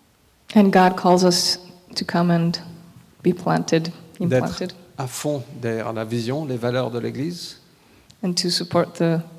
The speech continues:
Speaker 1: values and the vision of the church.
Speaker 2: Les portes de la mort ne pourront pas l'arrêter.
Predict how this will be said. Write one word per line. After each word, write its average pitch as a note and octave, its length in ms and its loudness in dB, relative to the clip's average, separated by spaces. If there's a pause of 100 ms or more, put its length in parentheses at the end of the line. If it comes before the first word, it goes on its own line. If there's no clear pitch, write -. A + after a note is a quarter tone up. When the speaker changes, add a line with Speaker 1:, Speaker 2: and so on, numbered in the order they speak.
(160)
Speaker 1:
values E3+ 480 2
and D#3+ 220 -4
the D#3+ 60 -2
vision E3 320 0
of F#3 120 -2
the G3+ 120 -6
church. - 520 -6 (180)
Speaker 2:
Les A2+ 80 -6
portes - 320 -6
de C3+ 80 0
la A2+ 140 -2
mort C3 260 0
ne B2 80 -2
pourront A#2 280 -6
pas A#2 120 -6
l'arrêter. A2+ 440 -6